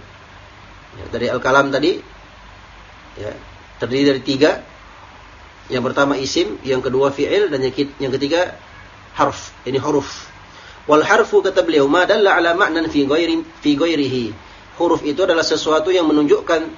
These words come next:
eh, makna fi ghairihi, pada selainnya. Nah, wa minhu, diantaranya al-waw. Al-waw, kalau diterjemahkan dalam bahasa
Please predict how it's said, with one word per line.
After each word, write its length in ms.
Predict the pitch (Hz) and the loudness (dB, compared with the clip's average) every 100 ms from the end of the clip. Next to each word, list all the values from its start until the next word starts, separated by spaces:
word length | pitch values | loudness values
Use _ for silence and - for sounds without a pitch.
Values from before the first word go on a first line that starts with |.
| - - - - - | -18 -20 -20 -16 -10
eh, 680 | 123 123 120 127 127 127 127 | -6 -4 -4 -4 -4 -4 -2
makna 560 | 139 185 - 165 202 - - - - - | 4 4 4 2 2 -2 -16 -20 -20 -4
fi 240 | - 170 | 0 4
ghairihi, 480 | 185 190 180 151 135 | 8 8 6 0 0
pada 240 | 143 160 | 0 0
selainnya. 560 | 160 160 156 143 120 95 - - - - - - - | 0 0 2 2 0 -6 -18 -20 -20 -20 -20 -20 -12
Nah, 160 | 110 95 - - - - - - - - - - - - - - - - - - | -10 -10 -14 -20 -20 -20 -20 -20 -20 -20 -20 -20 -20 -20 -20 -20 -20 -20 -14 0
wa 80 | 143 | 2
minhu, 400 | 175 185 175 208 | 4 4 2 2
diantaranya 720 | 151 151 160 165 175 202 - | 2 2 2 2 2 0 0
al-waw. 400 | 165 156 151 120 - - - - - - - - - - - - - - - | 0 4 4 2 -6 -20 -20 -20 -20 -20 -20 -20 -20 -20 -20 -20 -20 -18 -8
Al-waw, 480 | 120 131 156 147 185 151 | -2 2 2 2 -2 -4
kalau 160 | 127 | -4
diterjemahkan 640 | 123 127 127 143 139 139 131 | -4 -6 -4 -2 -2 -4 -2
dalam 400 | 120 120 120 117 | -2 -4 -4 -4
bahasa 640 | 113 110 127 120 117 110 | -6 -6 -6 -6 -6 -10